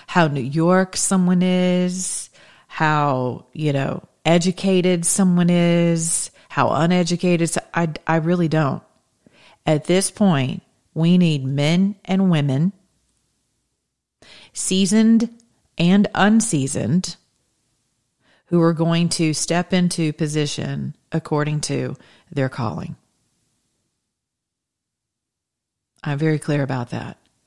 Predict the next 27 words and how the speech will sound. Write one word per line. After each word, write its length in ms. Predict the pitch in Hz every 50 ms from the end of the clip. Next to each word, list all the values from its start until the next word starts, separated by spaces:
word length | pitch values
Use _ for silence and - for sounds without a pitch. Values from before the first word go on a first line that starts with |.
| _ _ _ _ _ _ _ _
I 160 | - 151 160
do 180 | 151 151 165 160
not 280 | 165 160 147 131 -
play 560 | - - - 170 175 175 175 175 175 175 175 -
the 140 | - 156 165
game 520 | 151 151 147 147 147 143 143 143 143 139 - _ _
of 140 | - 147 -
politics 880 | 147 143 139 139 139 131 - 139 135 131 - - - - - - - - _ _ _ _ _ _ _ _ _ _ _ _ _ _ _ _
of 520 | - 135 143 139 139 139 139 135 135 131 - _ _ _
"it's 160 | - 165 -
your 100 | 160 151
turn." 360 | - - 156 127 - 143 - - _ _ _ _ _ _ _ _ _ _ _ _ _ _ _ _ _ _ _ _ _ _ _ _ _ _ _ _
Now, 200 | - 170 143 143
in 140 | - - 127
Georgia 440 | 143 151 147 143 143 165 185 226 233 - _ _ _ _ _ _ _ _ _ _ _
and 100 | - 139
other 200 | 139 131 139 151
states, 300 | - - 190 - - -
that's 160 | 160 143 -
exactly 680 | 139 143 151 147 143 151 175 190 208 220 - - 147
how 140 | 139 135 139
we 100 | 131 127
play 220 | - - 139 123 101
it. 120 | - - _ _ _ _ _ _ _ _ _ _ _ _ _ _ _ _ _ _ _ _ _ _ _ _ _ _ _ _ _ _
It's 140 | 139 135 -
your 200 | 147 147 160 170
turn. 420 | - 185 160 143 131 - - 135